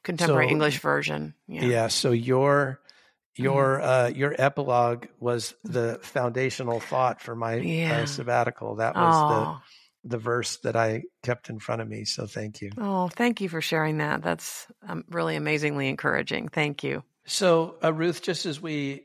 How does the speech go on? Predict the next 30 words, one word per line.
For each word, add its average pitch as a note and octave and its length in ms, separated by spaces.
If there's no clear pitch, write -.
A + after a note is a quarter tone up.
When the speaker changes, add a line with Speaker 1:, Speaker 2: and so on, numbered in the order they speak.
Speaker 2:
uh, C3+ 180
finish D3 440
here, A#2+ 420
I E3+ 100
wonder C4+ 240
if D#3 260
you E3 100
could C#3+ 300
just G#3 240
share G#3 280
a F3+ 40
word D3 220
of C3+ 100
encouragement B2 720
to C3 140
our B2+ 140
listeners A#2+ 580
who C3 100
are B2+ 80
struggling C3+ 680
Speaker 1:
Mm-hmm. F3 80
Speaker 2:
against C#3+ 400
this C3+ 160
culture C3 460
that B2 200
works, B2 560
uh, A#2+ 240
that, F3 260
Speaker 1:
Mm-hmm. E3+ 180
Speaker 2:
um, A#2 420